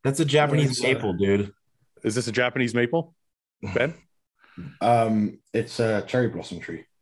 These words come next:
Speaker 1: That's
Speaker 3: Yeah.
Speaker 1: a cherry blossom.
Speaker 3: See what I mean, Justin?
Speaker 1: Dude, it's a beautiful tree.
Speaker 3: Whose
Speaker 2: I
Speaker 3: eyes
Speaker 2: got
Speaker 3: are
Speaker 2: it done,
Speaker 3: these?
Speaker 2: I got that done when I was, I don't know, the guy free-handed that. What are we doing an inspection of my fucking tattoos now?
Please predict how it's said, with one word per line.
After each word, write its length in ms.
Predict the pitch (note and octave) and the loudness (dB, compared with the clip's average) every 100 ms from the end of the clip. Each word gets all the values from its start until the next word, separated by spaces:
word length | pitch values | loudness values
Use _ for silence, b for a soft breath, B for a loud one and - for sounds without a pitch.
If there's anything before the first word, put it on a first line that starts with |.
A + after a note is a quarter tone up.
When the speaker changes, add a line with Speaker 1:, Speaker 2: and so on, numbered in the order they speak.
| _ - C2+ - - | _ -16 -14 -16 -10
Speaker 1:
That's 200 | A2 G#2 | -6 -4
Speaker 3:
Yeah. 40 | G2+ | -2
Speaker 1:
a 40 | |
cherry 140 | G2+ F2 | -2 -4
blossom. 340 | D#2 - - | -6 -16 -16
Speaker 3:
See 200 | - - | -6 0
what 80 | B2 | 2
I 40 | A#2+ | 2
mean, 360 | A#2+ C3+ D#3 _ - | 2 0 -2 _ -4
Justin? 360 | A#2+ - C#3+ C#3+ - | -2 -2 -6 -8 -6
Speaker 1:
Dude, 160 | C#3 D#3 | 2 4
it's 80 | A#2 | 4
a 40 | |
beautiful 300 | A2 A#2 G#2+ | 2 2 2
tree. 400 | A2+ C3+ A#2 G#2 - _ _ _ _ G#2+ G2 B B B B B B B B B B B - - | 2 2 2 0 -10 _ _ _ _ -10 -8 B B B B B B B B B B B -8 2
Speaker 3:
Whose 200 | F#3+ F3 | 4 4
Speaker 2:
I 140 | D#3+ | 4
Speaker 3:
eyes 100 | F3 | 4
Speaker 2:
got 80 | A3+ | 6
Speaker 3:
are 20 | |
Speaker 2:
it 40 | G3+ | 6
done, 140 | F#3 | 6
Speaker 3:
these? 60 | D#3 | 6
Speaker 2:
I 60 | E3+ | 6
got 120 | F#3+ | 6
that 140 | D#3+ | 6
done 160 | D3+ C#3+ | 4 2
when 120 | B2 | 0
I 40 | A#2+ | 0
was, 340 | G#2+ - - _ | -2 -6 -12 _
I 80 | B2+ | 0
don't 100 | B2+ | 2
know, 60 | |
the 80 | A2+ | 2
guy 180 | A2 B2+ | 2 2
free-handed 460 | A#2+ A2 G2+ F#2 F#2 | 2 -2 -4 -6 -8
that. 220 | E2+ - - B B | -8 -10 -14 B B
What 80 | G#3+ | 2
are 40 | |
we 80 | A3 | 4
doing 220 | G3+ F#3 E3+ | 4 4 4
an 120 | E3 | 2
inspection 460 | D#3+ - - - | 0 -2 -4 0
of 20 | A#2+ | 0
my 80 | G#2+ | 0
fucking 320 | C#3+ C3 C3+ | -2 -4 -4
tattoos 420 | C3+ - D#3 C3 | -4 -2 -2 -4
now? 240 | F2 E2+ | -8 -10